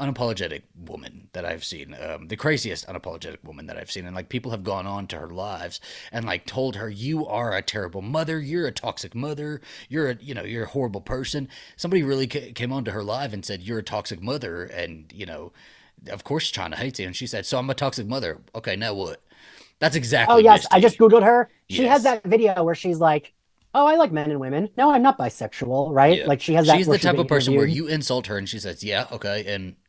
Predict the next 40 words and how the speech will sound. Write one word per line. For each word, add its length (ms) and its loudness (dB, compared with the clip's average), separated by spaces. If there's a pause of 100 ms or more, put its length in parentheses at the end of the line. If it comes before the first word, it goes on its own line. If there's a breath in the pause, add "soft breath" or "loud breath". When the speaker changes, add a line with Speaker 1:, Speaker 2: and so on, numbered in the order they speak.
(120)
Speaker 1:
next. 420 -8 (180)
What? 240 -10 (180)
What 20 -12
Speaker 2:
Right, 100 -8
Speaker 1:
next?" 120 -4
Speaker 2:
okay, 200 -8
yeah. 160 -10 (260 loud breath)
Speaker 1:
Like, 160 -4
let's 160 -4
just 160 -4
go 100 -2
through 200 -6
all 100 -2
the 80 -10
things. 320 -14
And 140 -6
Misty's 340 -4
exactly 360 -2
like 160 -6
that. 200 -16
She's 120 -14
like, 140 -14
"Yes, 160 -8
I 40 -14
killed 180 -14
somebody. 260 -16
Next." 380 -12 (1500 soft breath)
Do 60 -4
you 60 4
want 40 4
me 20 2
Speaker 2:
Because 80 12
Speaker 1:
to, 80 6
Speaker 2:
then, 420 6
Speaker 1:
do 80 -4
you 20 -2
want 60 -4
me 140 -4
to 0 -
Speaker 2:
like 260 0